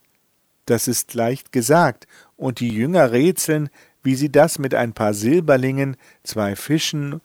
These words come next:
und fünf Gerstenbrötchen bewerkstelligen können. Andreas fragt zu Recht: "Was ist das unter so viele?" Warum verlangt Jesus von seinen Nachfolgern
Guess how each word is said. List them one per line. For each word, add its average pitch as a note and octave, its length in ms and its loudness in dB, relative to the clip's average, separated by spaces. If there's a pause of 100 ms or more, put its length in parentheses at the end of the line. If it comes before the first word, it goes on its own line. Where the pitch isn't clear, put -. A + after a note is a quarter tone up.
(160)
und A#2+ 240 -4
fünf A2 400 -6
Gerstenbrötchen B2 1120 0
bewerkstelligen A#2 880 0
können. G2 400 -4 (680)
Andreas B2 640 2
fragt A#2 340 -4
zu A#2 100 -2
Recht: A#2+ 400 0 (480)
"Was C3 240 2
ist - 320 -2
das A2 300 0 (240)
unter B2+ 320 2
so G#2 260 0
viele?" G2 560 -4 (760)
Warum A2+ 540 2
verlangt A#2+ 560 0
Jesus C3+ 560 0 (280)
von D3 260 0
seinen D#3 360 2
Nachfolgern A#2 880 2